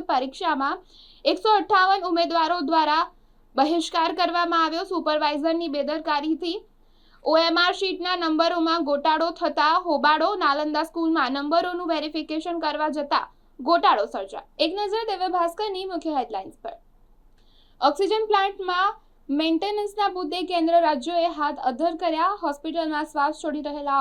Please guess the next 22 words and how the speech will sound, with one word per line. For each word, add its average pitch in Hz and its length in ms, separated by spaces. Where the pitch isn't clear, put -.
ઓક્સિજન 311 560
પ્લાન્ટ 294 340
મોકડ્રિલ 277 460
ટાણે 277 360
જ - 100
ચાલુ 392 340
કરાય - 320
છે. - 100
ડાયમંડ 330 500
બુર્સ 392 320
ભારતીય 311 420
ડિઝાઇન 294 520
કન્ટેનર 277 540
અને 320 200
કોન્સેપ્ટની 427 720
શક્તિ 392 440
પ્રદાન 311 380
કરશે, 349 380
જેમાં 311 340
ત્રીજી 330 380
ટર્મમાં 302 440
ભારત 302 380